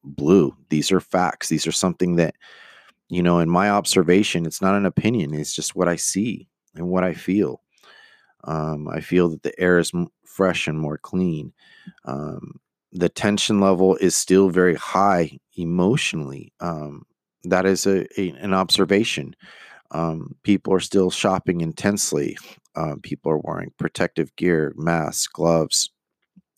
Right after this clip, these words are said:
These are things that are going on. Um, I see constant news reports every single day, twenty times a day, or just all day going on.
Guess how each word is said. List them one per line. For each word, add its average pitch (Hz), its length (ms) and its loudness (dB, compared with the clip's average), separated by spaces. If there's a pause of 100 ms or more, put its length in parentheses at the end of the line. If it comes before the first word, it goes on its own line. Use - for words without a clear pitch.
(120)
These 98 240 2
are 104 80 0
things 107 300 -2
that - 120 0
are 87 60 0
going 95 340 2
on. 87 300 0 (1300)
Um, 85 580 2
I 92 100 2
see 101 320 4
constant 101 640 0 (100)
news 92 420 2
reports - 580 0 (100)
every 98 380 0
single 92 400 0
day, 92 360 4
twenty 90 380 2
times 87 360 -2
a 82 40 -2
day, 90 300 2
or 80 120 4
just 85 340 0
all 95 300 4
day 87 300 4
going 85 460 0
on. 82 400 0